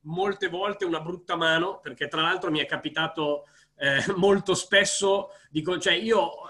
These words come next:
ho due esempi nella testa, no? Eh, in alcune situazioni recentemente aver avuto la sensazione che qualche mio giocatore fosse non sufficientemente efficace perché la palla era colpita troppo bene,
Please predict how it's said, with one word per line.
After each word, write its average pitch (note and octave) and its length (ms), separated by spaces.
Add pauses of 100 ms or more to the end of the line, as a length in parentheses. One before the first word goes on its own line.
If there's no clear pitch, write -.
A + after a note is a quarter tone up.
(100)
ho E3+ 100
due F#3 160
esempi F#3+ 340
nella E3 200
testa, C#3 400
no? D#3+ 320 (280)
Eh, C#3+ 760
in E3 140
alcune F#3+ 360
situazioni F#3 600
recentemente F3 1120 (1040)
aver D#3+ 220
avuto G3+ 200
la E3+ 80
sensazione F#3+ 560
che E3+ 140
qualche F3+ 320
mio F#3+ 160
giocatore E3 420
fosse E3+ 540
non F#3+ 380
sufficientemente F#3 1500
efficace D3+ 1040 (120)
perché D#3+ 280
la E3+ 120
palla G3 240
era D3+ 120
colpita D#3+ 560
troppo D#3+ 360
bene, C#3 440